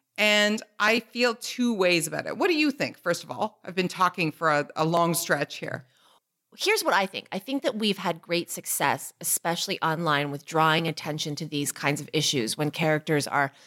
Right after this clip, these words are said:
Speaker 2: straight washed or gay washed. So I think about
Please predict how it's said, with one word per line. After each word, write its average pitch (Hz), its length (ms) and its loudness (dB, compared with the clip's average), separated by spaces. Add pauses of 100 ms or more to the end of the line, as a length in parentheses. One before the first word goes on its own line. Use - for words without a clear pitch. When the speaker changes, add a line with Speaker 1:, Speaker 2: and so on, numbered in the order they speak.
(140)
Speaker 2:
straight - 400 0
washed 165 340 0
or 160 80 -4
gay 127 260 0
washed. - 480 -2 (300)
So 190 180 0
I 160 140 4
think 165 300 -6
about 143 520 2